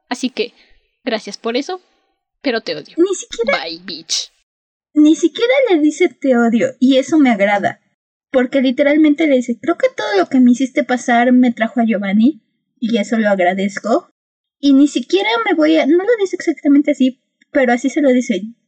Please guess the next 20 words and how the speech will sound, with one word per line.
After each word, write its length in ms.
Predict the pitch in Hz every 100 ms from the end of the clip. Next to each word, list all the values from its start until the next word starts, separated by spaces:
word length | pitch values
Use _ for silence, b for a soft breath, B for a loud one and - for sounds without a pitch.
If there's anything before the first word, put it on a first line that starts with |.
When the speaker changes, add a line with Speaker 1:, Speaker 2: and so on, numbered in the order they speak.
| _
Speaker 2:
"Tú 140 | 285
ya 160 | 302 349
no 120 | 339
me 120 | 330
afectas, 580 | 302 277 254 - 269 - b b b b -
ni 200 | 262 285
siquiera 400 | 269 247 381 453 403
me 80 |
voy 220 | 302 285 311
a 100 | 302
tomar 300 | 262 247 240
la 140 | 262
molestia 540 | 262 220 226 - 269
de 140 | 233 214
odiarte. 680 | 175 190 175 - - _ _ _ _
Simplemente 840 | _ - 302 320 330 302 277 294 294 240 -
ya 160 | 254
no 120 | 254
me 120 | 254 226
interesa 480 | 202 185 208 247